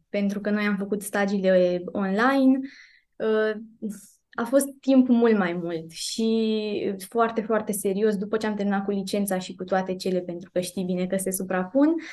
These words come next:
am, ă, început foarte serios de prin primăvară, undeva martie-aprilie.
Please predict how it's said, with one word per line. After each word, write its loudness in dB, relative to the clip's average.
am, 4
ă, 4
început -2
foarte -4
serios 0
de 2
prin 6
primăvară, 2
undeva -4
martie-aprilie. -4